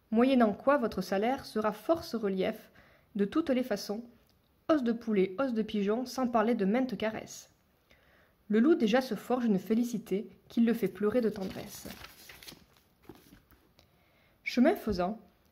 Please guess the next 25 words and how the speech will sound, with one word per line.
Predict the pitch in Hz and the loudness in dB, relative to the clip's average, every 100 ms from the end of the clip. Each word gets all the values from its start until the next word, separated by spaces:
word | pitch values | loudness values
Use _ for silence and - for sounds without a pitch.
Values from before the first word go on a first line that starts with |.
| - | 0
il | 240 240 | 6 8
vit | 320 | 8
le | 240 | 6
cou | 233 - | 2 0
du | 240 | 0
chien | 208 285 254 | 0 0 0
pelé. « | 208 175 180 - _ _ _ _ _ _ | 0 -4 -6 -12 _ _ _ _ _ _
Qu'est-ce | - 381 - | 0 0 0
là ? » | 214 359 - - | 0 -2 -4 -6
lui | 208 | -2
dit-il. « | 196 196 196 190 - _ | -2 -4 -6 -8 -10 _
Rien. » « | - 240 202 233 - - _ _ - | 0 2 4 0 -8 -20 _ _ -8
Quoi, | - 415 | 2 2
rien ? | 359 247 220 196 - - | 4 2 2 0 -8 -8
Peu | 208 | -2
de | 226 | -2
choses. » « | 240 202 190 190 190 _ _ _ - | 0 0 0 -4 -14 _ _ _ -2
Mais | 226 | 2
encore ? » « | 226 220 330 - - _ _ _ _ - | 4 2 2 -2 -4 _ _ _ _ 0
Le | 220 | 0
collier | 226 320 359 | 4 6 6
dont | 262 | 4
je | 233 | 2
suis | 233 - | 2 0
attaché, | 226 233 233 - 247 | 0 2 0 0 -4